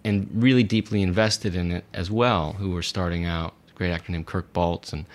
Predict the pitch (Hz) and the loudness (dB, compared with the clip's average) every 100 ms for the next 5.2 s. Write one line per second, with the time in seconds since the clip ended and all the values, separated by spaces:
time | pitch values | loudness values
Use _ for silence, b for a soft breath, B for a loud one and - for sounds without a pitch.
0 | B B B - 95 87 87 80 80 87 | B B B -2 0 2 0 -4 -2 0
1 | 92 87 90 - 87 87 82 90 87 87 | 0 0 -2 -4 -4 -2 -2 -2 -2 -4
2 | - 90 80 - 92 87 82 - B B | -4 -6 -6 -8 -4 -2 -4 -8 B B
3 | B B - - 85 90 87 - 101 92 | B B -8 -4 0 0 2 2 4 2
4 | 90 B B B B B _ 117 120 113 | 2 B B B B B _ 4 6 6
5 | 123 | 4